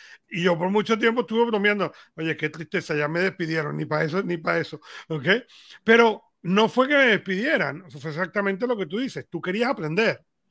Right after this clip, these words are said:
¿ok? Pero en vez de decir, "Ok, ¿cuánto tiempo me va a tomar aprender?", lo hicimos juntos hasta que tú aprendiste y de ahí seguiste corriendo con eso. Pero no es, como tú dices, no es de no aprender, no, no, es de entender cuánto tiempo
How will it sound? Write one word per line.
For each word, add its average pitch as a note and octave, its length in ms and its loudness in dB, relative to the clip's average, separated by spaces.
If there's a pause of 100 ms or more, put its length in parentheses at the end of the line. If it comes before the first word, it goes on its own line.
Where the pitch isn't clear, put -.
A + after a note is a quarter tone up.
(320)
¿ok? F3 180 -12 (220)
Pero G3 160 4
en F#3+ 100 4
vez G3 140 4
de B3 60 6
decir, A#3+ 260 2
"Ok, G3 100 -2 (140)
¿cuánto G3 280 0
tiempo B3 300 -6
me A#3+ 100 -2
va G3+ 100 4
a G3+ 60 -4
tomar A3+ 220 -4
aprender?", A3+ 560 -4 (300)
lo F3 180 0
hicimos F#3 340 0
juntos A#3 640 -2
hasta F3 240 -2
que E3+ 120 -4
tú E3 80 -4
aprendiste G#3 640 -4 (120)
y B3 80 -6
de G3+ 80 2
ahí F3 180 2
seguiste F#3 380 -6
corriendo E3+ 420 -2
con E3+ 140 -4
eso. F#3 320 -6 (720)
Pero G3 480 0
no F3+ 260 0
es, C#4 280 -2
como F3+ 380 -8
tú E3+ 40 -8
dices, D3 180 -8
no E3 160 -2
es G3+ 60 -2
de B3+ 80 -2
no B3+ 140 0
aprender, A3+ 580 -2 (140)
no, G#3+ 140 -8
no, C4+ 260 -6 (320)
es F#3+ 180 4
de A3+ 60 2
entender A#3 520 0
cuánto A3+ 440 0
tiempo A3+ 580 -2